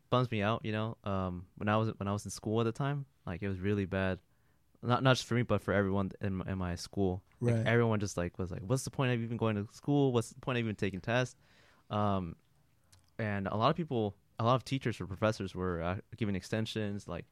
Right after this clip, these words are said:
Speaker 1: you know, like, "Take care of yourself." And, um, so I think that's been a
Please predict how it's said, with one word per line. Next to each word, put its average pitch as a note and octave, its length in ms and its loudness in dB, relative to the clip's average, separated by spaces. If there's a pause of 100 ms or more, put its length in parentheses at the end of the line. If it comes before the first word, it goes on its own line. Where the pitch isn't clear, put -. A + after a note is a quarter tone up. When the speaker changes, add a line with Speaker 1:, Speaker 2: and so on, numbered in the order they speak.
(380)
Speaker 1:
you G2 120 -2
know, F#2+ 140 0
like, D#2+ 220 -6 (320)
"Take A2 160 0
care A2 180 2
of G2+ 60 0
yourself." F#2+ 420 -4 (160)
And, F2+ 300 -6
um, E2+ 280 -8 (880)
so - 180 0
I F3 60 2
think C3 160 0
that's A#2+ 180 2
been A2+ 220 -2
a G2+ 80 -2